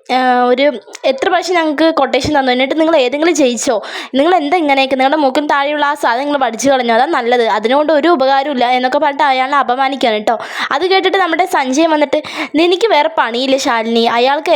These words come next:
അയാൾ ഒരു, ഒറ്റ-, കുറേ പേരെ കൂട്ടിയിട്ട് പോയിട്ടേ തോറ്റിരിക്കണം, പിന്നെ ഒരാളായിട്ട് പോയിട്ട് വ-, പോയി ഈ പറഞ്ഞ തോക്കാണ്ടിരിക്കുമോ? നിനക്ക് വട്ടാണോ?" എന്നൊക്കെ പറഞ്ഞിട്ട് അവളെ കുറേ അപമാനിക്കുന്നുണ്ട്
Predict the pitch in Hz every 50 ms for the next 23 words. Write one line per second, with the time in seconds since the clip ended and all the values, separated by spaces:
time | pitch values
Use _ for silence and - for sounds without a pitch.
0 | 277 254 247 247 262 277 320 349 311 254 220 240 - - 254 247 - - - -
1 | - - - 262 - 277 262 262 269 320 349 339 339 311 359 320 330 294 311 262
2 | 330 320 320 330 320 339 359 349 262 240 226 269 233 226 240 233 226 302 311 330
3 | 285 262 277 285 294 311 311 311 - 339 320 311 302 302 262 311 302 294 294 285
4 | 294 - - - - - - 311 330 339 330 277 320 311 311 311 311 302 311 262
5 | 254 247 262 269 277 254 240 208 214 226 208 208 214 247 285 320 320 403 392 339
6 | - - - - 302 302 302 294 294 294 294 294 277 294 277 277 277 330 311 269
7 | 254 262 277 302 302 269 247 240 240 262 277 247 240 233 254 254 262 262